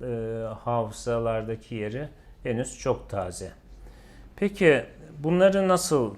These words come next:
tanımlıyorlar? Barışa karşı bir suç ne demek? E, savaş suçu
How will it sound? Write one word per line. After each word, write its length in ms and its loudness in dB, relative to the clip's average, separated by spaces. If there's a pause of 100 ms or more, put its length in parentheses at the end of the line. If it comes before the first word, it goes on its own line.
tanımlıyorlar? 840 -2 (360)
Barışa 420 8
karşı 600 2
bir 140 2
suç 500 -4
ne 160 2
demek? 460 -6 (380)
E, 440 4
savaş 460 6
suçu 600 -4